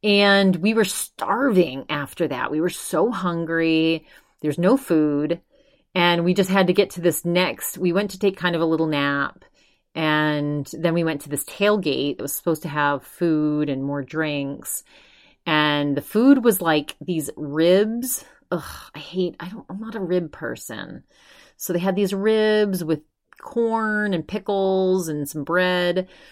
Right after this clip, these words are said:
So I ate s-, I ate as much of the rib as I could. I mean, I, I, I don't like fat. And this was, these were very fatty. So I tried to, like, eat the meat that I could find around the fat.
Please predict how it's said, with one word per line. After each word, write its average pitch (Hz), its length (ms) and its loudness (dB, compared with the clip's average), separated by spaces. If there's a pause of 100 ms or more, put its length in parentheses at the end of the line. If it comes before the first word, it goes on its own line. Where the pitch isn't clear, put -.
(320)
So 170 260 2
I 170 160 0
ate 214 340 2
s-, - 400 -10
I 190 180 2
ate 240 440 -2
as 185 160 2
much 226 320 2
of 247 120 -2
the 220 120 2
rib 160 340 4
as 147 80 -2
I 139 120 0
could. 117 300 -8
I 123 40 -8
mean, 131 160 -8
I, 135 200 -4
I, 170 180 -2 (180)
I - 40 -4
don't 190 200 -4
like 220 180 -2
fat. 151 560 0
And 151 100 -6
this 147 140 -8
was, 156 160 -2
these 165 240 -2
were 170 100 -4
very 180 200 -2
fatty. 139 680 -4
So - 180 -6
I 139 40 -2
tried 170 240 -2
to, 165 160 2
like, 147 160 -2 (180)
eat 180 240 -2
the 165 60 -4
meat 165 720 -2
that 147 100 -2
I 135 60 -4
could 151 180 -8
find 139 560 -2
around 147 360 -2
the 139 60 -6
fat. 131 600 -2